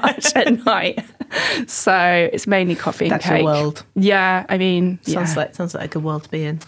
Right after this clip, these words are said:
Speaker 1: I mean, it's not bad.
Speaker 2: <laughs>
Speaker 1: Yeah.
Speaker 2: So, um,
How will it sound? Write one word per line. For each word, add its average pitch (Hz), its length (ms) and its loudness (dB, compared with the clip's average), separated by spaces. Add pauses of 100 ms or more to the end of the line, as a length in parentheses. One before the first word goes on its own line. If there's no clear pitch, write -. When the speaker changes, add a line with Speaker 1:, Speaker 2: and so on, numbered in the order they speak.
Speaker 1:
I 208 80 2
mean, 240 160 4
it's - 140 -6
not 247 140 -4
bad. 190 260 -2 (240)
Speaker 2:
<laughs> - 100 -8
Speaker 1:
Yeah. 190 320 0 (1600)
Speaker 2:
So, 214 500 0
um, 208 480 -2